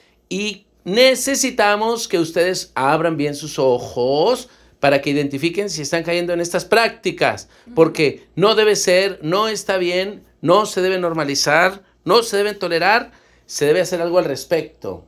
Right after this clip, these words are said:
Speaker 1: porque si esta situación no se modifica, pues no es ese lugar, no es, no es ahí, no es ahí. Entonces,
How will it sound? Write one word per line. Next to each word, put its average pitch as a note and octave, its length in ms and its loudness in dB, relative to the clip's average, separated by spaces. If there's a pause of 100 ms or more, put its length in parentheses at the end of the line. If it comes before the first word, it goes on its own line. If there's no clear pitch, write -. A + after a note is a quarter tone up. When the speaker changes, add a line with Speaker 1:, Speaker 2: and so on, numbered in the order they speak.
(160)
Speaker 1:
porque C#3 280 -2
si C3 460 -4
esta D#3 240 -4
situación E3 460 -4
no E3 100 -2
se E3 140 -6
modifica, E3 580 -4 (280)
pues C#3 260 2
no D3 320 -2
es D3 260 -4
ese A2+ 180 -8
lugar, A#2+ 380 -8 (140)
no C3 240 -4
es, - 560 -8
no C3+ 120 -4
es D3+ 160 -6
ahí, A#2+ 220 -8 (380)
no C#3 100 -4
es C#3+ 160 -4
ahí. F2+ 240 -10 (560)
Entonces, D#3+ 800 0